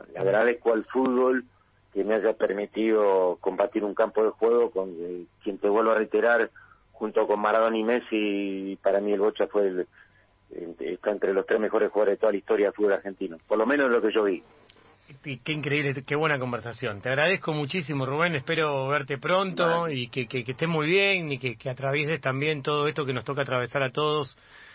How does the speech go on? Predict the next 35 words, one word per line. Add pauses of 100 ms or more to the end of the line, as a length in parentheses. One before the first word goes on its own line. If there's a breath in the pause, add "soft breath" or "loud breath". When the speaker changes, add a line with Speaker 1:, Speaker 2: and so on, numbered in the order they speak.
(260 loud breath)
Speaker 2:
eh,
de
la
pandemia
de
la
mejor
manera,
con
la
familia
y,
y,
y
demás. (520 soft breath)
Eh,
así
que
te
mando
un
abrazo
gigante,
te
agradezco
por
estar
en
la
radio
de, (480 soft breath)
del
deporte,
¿eh?
Speaker 1:
Bueno.